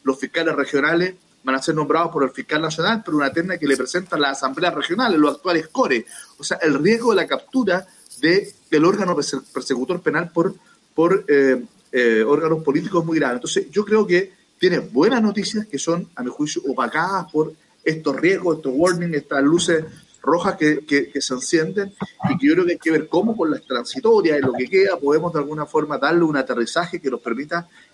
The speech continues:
ir cerrando eso, esas brechas, esos riesgos que a mi juicio opacan,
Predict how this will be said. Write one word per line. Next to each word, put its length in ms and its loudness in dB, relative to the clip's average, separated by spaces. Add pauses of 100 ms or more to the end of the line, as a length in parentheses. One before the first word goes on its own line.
(100)
ir 340 2 (200)
cerrando 640 0
eso, 340 -2
esas 220 -6
brechas, 420 0
esos 220 -2
riesgos 400 0 (400)
que 320 2
a 60 0
mi 100 -2
juicio 320 0
opacan, 560 0